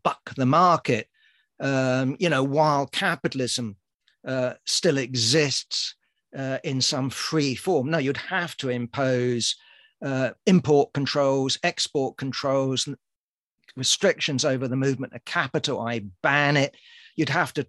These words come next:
propose direct planning. You'd have to turn Britain into something equivalent, uh, to Albania, uh, in order to get, J-, J-, uh, J-, you know, um,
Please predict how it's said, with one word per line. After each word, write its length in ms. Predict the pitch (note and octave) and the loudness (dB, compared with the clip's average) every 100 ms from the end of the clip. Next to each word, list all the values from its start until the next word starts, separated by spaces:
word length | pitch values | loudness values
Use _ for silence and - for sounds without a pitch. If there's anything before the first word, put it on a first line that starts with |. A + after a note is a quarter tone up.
| - | -8
propose 600 | - C#3 - C3+ C3 B2 | -10 -8 -4 -2 -2 -4
direct 460 | - C#3+ C#3 C#3+ - - | -4 -2 0 0 -4 -8
planning. 680 | - E3 D#3+ D#3 D3+ D3 - - - - | -2 2 4 4 4 0 -4 -16 -20 -2
You'd 140 | E3 | 0
have 180 | E3 F#3 | 2 2
to 80 | D3 | 2
turn 360 | - D3+ C#3 A#2 | 2 2 2 2
Britain 420 | D3 B2 C3 C3 | 0 0 -4 -4
into 320 | E3 C3+ B2+ B2 | -4 -4 -2 -2
something 500 | - C#3 - C3 B2+ | -2 -4 -6 -6 -6
equivalent, 680 | C3+ - D3 C3 B2+ A#2+ - _ _ _ - | -8 -2 -2 0 0 -2 -6 _ _ _ -4
uh, 100 | B2+ | -2
to 200 | - C3+ | 0 0
Albania, 760 | B2 A2+ D3 C#3+ C#3+ B2+ G2 - _ _ _ - | 0 0 2 4 4 2 0 -8 _ _ _ -8
uh, 360 | C3+ B2+ A#2+ B2+ | -4 -2 -2 0
in 200 | D3+ C3+ | 0 2
order 300 | C3 B2 A#2 | 2 0 -2
to 140 | C3+ | -6
get, 240 | C3+ A#2+ - | -4 -4 -4
J-, 280 | C#3+ B2+ B2+ | -2 -2 -4
J-, 120 | - - | -12 -10
uh, 160 | C3+ | -8
J-, 200 | B2+ C3+ - | -6 -8 -2
you 100 | D3 | 0
know, 320 | A#2 A#2 B2 | 2 2 0
um, 340 | B2 A#2+ A#2+ | 0 0 0